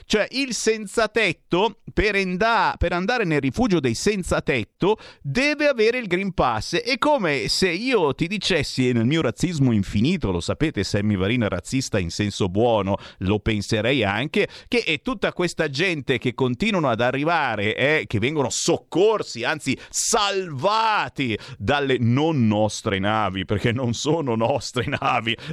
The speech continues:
sono navi di tutta l'Europa, di tutto il mondo, tranne che nostre.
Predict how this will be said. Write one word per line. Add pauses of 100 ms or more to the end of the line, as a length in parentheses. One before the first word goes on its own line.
sono
navi
di
tutta
l'Europa,
di
tutto
il
mondo,
tranne
che
nostre.